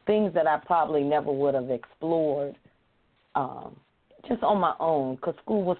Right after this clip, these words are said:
so easy going at the time, you know. So, and my sisters went to school there, so my goal was not to get their teachers.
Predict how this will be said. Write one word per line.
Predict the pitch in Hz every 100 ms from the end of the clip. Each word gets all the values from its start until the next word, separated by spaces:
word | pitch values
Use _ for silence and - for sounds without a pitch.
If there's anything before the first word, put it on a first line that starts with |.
| -
so | 165 151 147 135 139 _ _ - - _ _ _
easy | 214 214 196 185
going | 151 175 175 156 139
at | 131 -
the | 147
time, | - 143 123 101 80 - -
you | 156
know. | 139 143 85 - -
So, | 147 147 147 - - -
and | 180
my | 180 165
sisters | 220 220 180
went | 175 165
to | 147
school | - 180 160
there, | 147 139 135 -
so | 151
my | 143 143
goal | 143 180 175
was | 156 143
not | 156 156 151
to | 180
get | 156 151 -
their | 151
teachers. | 131 - 151 - -